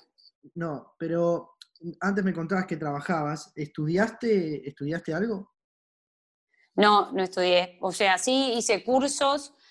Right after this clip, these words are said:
Speaker 1: Sí.
Speaker 2: pero no estudié una carrera. No lo hice. De, de hecho, sinceramente no me gusta estudiar mucho.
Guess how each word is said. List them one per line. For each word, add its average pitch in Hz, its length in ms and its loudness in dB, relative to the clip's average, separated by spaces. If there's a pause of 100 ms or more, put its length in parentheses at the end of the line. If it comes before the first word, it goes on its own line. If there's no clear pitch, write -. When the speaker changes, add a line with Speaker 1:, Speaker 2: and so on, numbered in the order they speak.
(180)
Speaker 1:
Sí. 131 200 -10
Speaker 2:
pero 190 600 2
no 196 160 -6
estudié 196 600 -4
una 180 260 -4
carrera. 165 480 -8 (1000)
No 170 100 -8
lo 170 100 -10
hice. - 220 -12 (280)
De, 180 420 4
de 214 180 8
hecho, 262 500 6 (220)
sinceramente 226 640 -2
no 208 100 -4
me 196 80 -4
gusta 190 280 -8
estudiar 180 420 -2
mucho. 202 600 -6